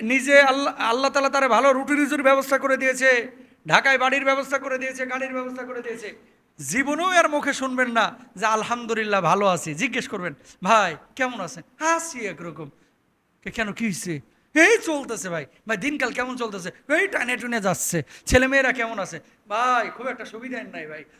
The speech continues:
"বউ কেমন আছে? ভাবি কেমন আছে?" কয়, "হের, হের কথা আর কইেন না, মোটা হয়ে গেছে, খালি ডায়াবেটিসে টানা-, ডায়াবেটিসে টানাটানি, এর নিয়ে আরও যন্ত্রণায় আছে।" কোনো সময় আর মুখে শুকরিয়া পাবেন না। কথা বলেন, এরকম লোক আছে না নাই? কোনো সময় শুকরিয়া পাবেন না।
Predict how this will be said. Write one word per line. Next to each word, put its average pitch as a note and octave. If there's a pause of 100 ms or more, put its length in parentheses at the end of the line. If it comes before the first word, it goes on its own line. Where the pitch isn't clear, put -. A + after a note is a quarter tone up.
(100)
"বউ C#4+
কেমন A#3+
আছে? F3+
ভাবি A3
কেমন A#3+
আছে?" E3+
কয়, -
"হের, D4+
হের D#4+
কথা D4
আর B3
কইেন A3+
না, F#3+ (200)
মোটা B3+
হয়ে A3
গেছে, G#3
খালি A3
ডায়াবেটিসে G#3
টানা-, F#3+ (240)
ডায়াবেটিসে G3
টানাটানি, F#3 (200)
এর D4+
নিয়ে E4
আরও C#4
যন্ত্রণায় F#3
আছে।" D#3 (340)
কোনো C#4+
সময় C#4+
আর C4
মুখে A#3
শুকরিয়া F#3+
পাবেন D#3
না। C3+ (1200)
কথা A3+
বলেন, B3+
এরকম B3+
লোক B3+
আছে B3+
না C4
নাই? E4 (1080)
কোনো D4
সময় D4+
শুকরিয়া B3
পাবেন E3
না। -